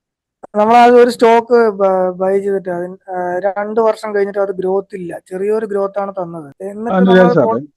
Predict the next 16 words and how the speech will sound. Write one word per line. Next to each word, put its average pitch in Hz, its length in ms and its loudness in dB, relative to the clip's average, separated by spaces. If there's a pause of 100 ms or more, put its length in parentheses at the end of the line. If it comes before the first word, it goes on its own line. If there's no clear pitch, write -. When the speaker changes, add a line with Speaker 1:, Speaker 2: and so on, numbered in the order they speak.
(180)
Speaker 1:
അത് 208 120 -8
കീപ്പ് 214 240 -12
Speaker 2:
ഞാനൊരു 196 160 0
Speaker 1:
ചെയ്യേണ്ട 185 180 2
Speaker 2:
കാര്യം 143 120 2
Speaker 1:
ആവശ്യം 127 180 -2
Speaker 2:
ചോദിച്ചോട്ടെ? - 1000 -12
ഒരു 175 120 -2
കാര്യം 156 200 2
ചോദിച്ചോട്ടെ? - 960 -12
ഞാൻ 220 260 2
Speaker 1:
ആ. - 20 -2
Speaker 2:
എവിടെയെങ്കിലും 165 480 -2
പറഞ്ഞു 107 360 -6 (260)
രണ്ട് 147 340 -2
വർഷത്തേക്ക് 131 640 -6